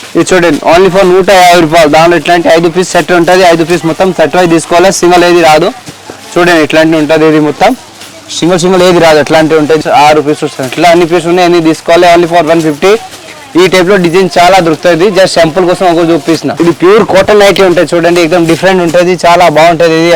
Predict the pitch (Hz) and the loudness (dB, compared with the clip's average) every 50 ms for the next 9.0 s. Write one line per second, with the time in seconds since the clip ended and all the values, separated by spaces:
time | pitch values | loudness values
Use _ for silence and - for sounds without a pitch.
0 | 156 156 143 - 185 226 202 - - - - - - - - - - - - 180 | 0 0 0 0 0 0 0 -4 -10 -20 -20 -16 -12 -12 -10 -10 -8 -4 -2 0
1 | 196 202 160 196 208 202 196 202 202 202 214 208 208 214 208 202 196 190 - 214 | 0 0 0 0 0 0 0 0 0 0 0 2 2 2 2 2 2 0 0 0
2 | 214 196 196 202 185 156 190 196 202 190 190 180 180 180 180 175 156 - 175 180 | 2 2 2 2 2 2 2 2 2 2 2 2 4 2 2 2 0 0 2 2
3 | 185 190 185 170 175 180 185 175 190 190 196 220 208 - - 180 185 190 185 170 | 2 2 2 2 4 2 2 2 2 2 2 0 0 0 0 0 2 2 0 -2
4 | 151 180 185 175 147 - - - - - - - - 160 175 185 185 190 185 180 | -2 0 0 0 0 0 -4 -12 -20 -20 -12 -4 -2 0 2 2 2 2 2 2
5 | 175 185 196 190 185 160 - 202 185 160 180 180 175 151 175 165 139 170 170 175 | 2 2 2 2 0 0 0 -2 0 0 0 0 0 0 -2 -2 -2 -2 0 0
6 | 170 160 - - 170 170 175 180 175 165 165 165 151 - 170 160 151 170 175 196 | 0 -2 0 0 0 2 2 2 2 2 0 0 -2 -2 -2 0 0 0 0 0
7 | 285 - - - - - - - - 165 185 185 180 - 196 185 202 180 160 147 | -2 -2 -6 -16 -20 -20 -16 -6 -4 -2 -2 0 -2 -2 0 0 0 0 0 0
8 | 185 190 196 202 180 185 185 165 196 180 156 180 170 180 180 170 170 170 160 - | 0 2 2 2 2 0 0 0 0 0 0 0 2 2 2 2 0 -2 -2 -2